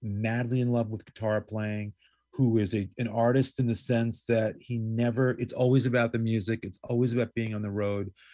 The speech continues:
Someone who has played in front of three hundred thousand people and thirty people and puts on the same show, you know, 'cause he believes that people come to see him deserve that.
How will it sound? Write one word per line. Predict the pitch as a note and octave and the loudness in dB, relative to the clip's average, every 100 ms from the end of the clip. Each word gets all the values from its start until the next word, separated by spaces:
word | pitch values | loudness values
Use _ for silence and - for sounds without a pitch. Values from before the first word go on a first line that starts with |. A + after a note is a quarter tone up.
| - | -20
Someone | - - A#2 A#2 | -4 0 2 2
who | A#2+ | 0
has | G#2+ | -2
played | - B2+ A#2 | -2 2 4
in | A2 | 2
front | F#2+ A2+ G2+ | -2 -2 -2
of | |
three | - C#3 | 0 2
hundred | D#3+ C3+ C3+ | 4 2 2
thousand | C#3 C#3+ C#3+ | 2 2 -2
people | C#3 C#3+ C3+ D3 C#3+ - | -2 -4 -2 -4 -4 -6
and | C3+ | -6
thirty | - D3+ C#3+ C3 | -4 -2 -2 -2
people | - F#2 - F2 | -4 -4 -6 -8
and | A2 | -8
puts | - C3 - | -6 -4 -2
on | A2+ | -2
the | G#2 | -2
same | - A2 G#2+ | -2 -2 -2
show, | G2 G#2+ F#2 F2 | -2 -2 -2 -6
you | F2+ | -8
know, | G2+ G2 | -6 -6
'cause | G#2 - | -6 -6
he | G2+ | -6
believes | G2 G#2 G#2 G2+ | -4 -2 -2 -2
that | G#2 F#2 - - - | -4 -6 -12 -20 -20
people | - A2+ | -8 -6
come | - A2+ | -2 -2
to | G#2 | -2
see | - A#2 | -2 -2
him | G2+ F#2+ | -2 -2
deserve | E2+ G2 G#2 F2+ | -4 -2 -2 -4
that. | F2 - | -6 -8